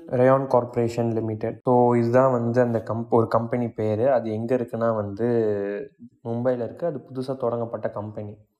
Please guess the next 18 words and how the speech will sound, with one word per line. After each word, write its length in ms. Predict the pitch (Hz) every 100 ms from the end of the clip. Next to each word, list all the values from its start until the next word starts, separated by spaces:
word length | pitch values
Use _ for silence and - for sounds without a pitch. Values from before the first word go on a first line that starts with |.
| _ _ _ _ _ _
இந்த 160 | 113 117
கம்பெனி 480 | 120 131 151 139 127
எதுக்காகனா, 680 | 131 131 120 117 143 139 123
இப்ப 460 | - 113 110 107
different 340 | 117 117 131 127
types 200 | 120 -
of 100 | 113
dresses, 380 | 110 113 135 117
அதாவது 300 | 107 113 120
பல 240 | 117 117
வகையான 360 | 117 113 113 107
ஆடைகள் 360 | 117 123 120
வந்து 280 | 110 113 110
தயாரிக்கிறதுக்காக 880 | 113 113 113 110 104 - 104 107 117
அது 180 | 110 107
உருவாக்கப்பட்ட 720 | 110 113 110 113 107 110 113
ஒரு 140 | 107
தொழிற்சாலை. 800 | 104 107 110 - 104 107 156 -